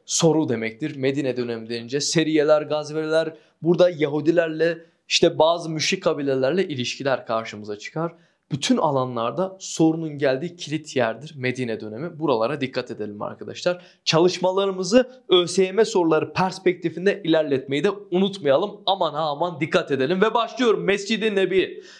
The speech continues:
Sehil ve Süheyl kardeşlerin arsası alındı dedik, değil mi? Hatırlıyorsunuz. Ve burada arkadaşlar bir mescit yapılacak. Bu mescidin bazı bölümleri var. Hadi inceleyelim. Suffa bölümü mescidin barınak kısmıdır arkadaşlar.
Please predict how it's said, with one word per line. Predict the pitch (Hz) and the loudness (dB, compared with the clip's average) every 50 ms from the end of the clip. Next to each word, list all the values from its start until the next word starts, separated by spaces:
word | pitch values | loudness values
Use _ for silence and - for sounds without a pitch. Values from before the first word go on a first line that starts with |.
| - _ | -18 _
Sehil | - - - 180 185 226 262 262 | -6 0 2 4 4 4 2 2
ve | 277 262 | 0 0
Süheyl | - - 247 262 294 262 | 2 2 2 2 2 2
kardeşlerin | - 240 226 220 208 214 214 - 254 254 | 0 0 0 0 0 -2 0 0 0 0
arsası | 240 226 208 196 202 247 233 - 311 | 2 2 0 0 0 0 2 2 2
alındı | 277 262 269 269 294 277 | 2 0 -4 -4 2 2
dedik, | 220 160 143 110 - - - | 4 4 2 -2 -6 2 2
değil | 185 269 320 | 4 4 4
mi? | 233 | 2
Hatırlıyorsunuz. | 185 165 - 196 196 254 285 254 - 220 175 151 127 - - - - _ _ _ _ - | 0 0 0 0 2 4 4 4 4 2 0 0 -2 -6 -8 -14 -20 _ _ _ _ 4
Ve | 170 196 220 | 4 4 4
burada | 285 277 262 233 | 4 4 4 4
arkadaşlar | 190 180 - 180 170 170 170 - 254 262 202 160 | 4 2 0 -2 0 0 0 0 0 -2 -2 -2
bir | 180 196 190 | 0 0 0
mescit | 170 170 175 170 170 - 240 - - - - - | 2 0 0 0 2 0 0 -2 -4 -10 -4 0
yapılacak. | 139 123 - - 113 117 117 160 202 175 - - - - _ - | 2 2 2 0 -4 -2 0 2 0 0 0 -6 -16 -20 _ 0
Bu | 190 240 | 2 4
mescidin | 233 220 185 - - - 196 233 202 185 | 6 4 4 4 0 -2 -4 -2 0 2
bazı | 175 175 185 175 165 156 | 0 0 0 -4 -4 0
bölümleri | 139 143 135 135 127 127 123 123 123 110 | 2 2 2 2 0 -2 -2 -2 -2 -2
var. | 104 - - - - _ | -2 -4 -6 -10 -16 _
Hadi | _ 226 269 196 190 | _ 0 2 2 0
inceleyelim. | 165 147 131 139 123 117 113 113 117 - - _ _ _ - | 0 0 0 0 0 -2 -4 -6 -10 -14 -20 _ _ _ -6
Suffa | - - 269 277 - - 302 311 311 311 | 2 4 4 4 4 4 2 2 2 2
bölümü | 294 254 220 196 190 262 | 2 2 4 4 2 2
mescidin | 302 294 247 233 220 226 240 247 320 311 285 - | 0 0 0 0 0 0 -2 0 -2 0 2 2
barınak | 277 269 269 269 285 277 285 - - | 2 2 0 -2 -4 -6 -6 -6 -4
kısmıdır | 208 - 151 147 135 135 127 | -6 -4 -4 -4 -2 0 2
arkadaşlar. | 123 120 120 - 127 127 127 127 - - 240 254 - - | 2 0 0 -2 -4 -4 -4 -2 -2 -2 -2 -2 -4 -8